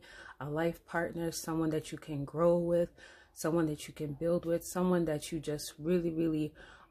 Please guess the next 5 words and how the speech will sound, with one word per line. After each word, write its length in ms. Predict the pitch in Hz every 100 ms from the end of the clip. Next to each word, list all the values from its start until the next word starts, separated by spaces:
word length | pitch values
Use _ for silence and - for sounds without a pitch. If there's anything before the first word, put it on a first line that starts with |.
| -
are 180 | 147 147
romantically 1000 | 147 151 156 151 151 - 143 - 143 143
interested 580 | 147 151 147 135 - 123
in, 240 | 117 - 143
okay? 220 | - 156